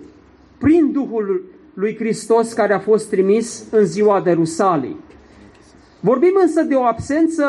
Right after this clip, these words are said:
fizică, în care stăpânul nu este în mod fizic, dar cu, cu,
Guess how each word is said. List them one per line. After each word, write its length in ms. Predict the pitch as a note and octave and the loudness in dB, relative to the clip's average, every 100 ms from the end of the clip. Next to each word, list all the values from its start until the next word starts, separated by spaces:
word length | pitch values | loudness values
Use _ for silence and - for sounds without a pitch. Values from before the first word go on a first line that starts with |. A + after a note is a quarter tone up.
| C4 A#3+ A3+ - - _ _ _ _ _ | 0 -2 -4 -10 -20 _ _ _ _ _
fizică, 760 | - D4+ E4 C4+ C4 - E3 F#3+ | -2 2 2 2 -2 -2 -4 -2
în 120 | A#3+ | -2
care 260 | B3 C4 C4 | -2 -4 -4
stăpânul 560 | - B3 D4 E4+ D#4+ | -4 -4 0 2 4
nu 140 | C4 D#4 | 4 2
este 320 | D#4 D4+ D4 | 2 0 0
în 160 | B3+ A#3 | 0 2
mod 180 | C4 - | 0 -2
fizic, 560 | - D4 C#4+ F3 - - - _ _ - | 2 2 2 -4 -8 -18 -20 _ _ -8
dar 220 | G3 A3 | -6 -4
cu, 160 | A#3+ - | -6 -12
cu, 140 | - | -10